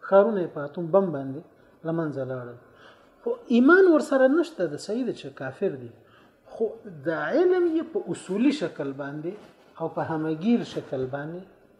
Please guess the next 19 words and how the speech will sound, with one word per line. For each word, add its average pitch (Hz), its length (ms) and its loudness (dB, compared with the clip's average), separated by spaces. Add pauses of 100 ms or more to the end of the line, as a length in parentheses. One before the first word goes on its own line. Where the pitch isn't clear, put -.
(560)
زده 180 320 4
کړه. 123 160 -18 (440)
د - 20 -6 (100)
هغه 156 220 -6
خپل 254 180 4 (240)
چوکاټ 226 500 -2
او 165 120 -4
د 151 120 -8
خپل 214 180 -4 (300)
تقاضا 180 460 0
او 226 40 2
مطابق 190 540 -4
یې 160 160 -2
زده 160 240 -4
کړه. - 140 -20 (920)
نو 180 80 0
نن 254 220 6 (120)
هغه 262 180 2 (140)
په 190 80 -14